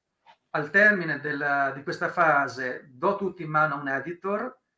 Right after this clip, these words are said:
terminata la fase di editing in cui, eh, dovrebbe essere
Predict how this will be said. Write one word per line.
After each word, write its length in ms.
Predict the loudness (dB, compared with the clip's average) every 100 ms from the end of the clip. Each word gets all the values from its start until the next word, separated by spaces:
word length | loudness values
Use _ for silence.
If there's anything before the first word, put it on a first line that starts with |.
| _ _ _
terminata 520 | -2 0 2 2 2
la 100 | -2
fase 320 | 2 4 4 0
di 120 | 2
editing 500 | 2 2 -2 -2 -2 -6
in 160 | -10
cui, 400 | -6 -4 -2 -4
eh, 520 | -4 -2 0 -2 -4 -8 -12
dovrebbe 760 | -12 -14 -14 -2 8 8 12
essere 460 | 10 10 4 0